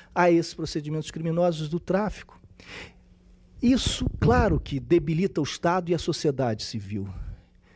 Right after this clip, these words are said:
porque a polícia é um grande instrumento democrático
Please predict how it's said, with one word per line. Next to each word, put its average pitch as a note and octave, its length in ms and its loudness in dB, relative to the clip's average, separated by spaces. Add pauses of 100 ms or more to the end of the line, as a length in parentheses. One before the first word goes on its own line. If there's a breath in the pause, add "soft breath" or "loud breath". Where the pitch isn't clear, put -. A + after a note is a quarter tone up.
(360 soft breath)
porque D3+ 220 2
a E3+ 40 4
polícia D#3+ 800 -2
é D3 120 -2
um D#3 120 0
grande G#3 520 2
instrumento E3+ 500 -4
democrático D#3 1000 -2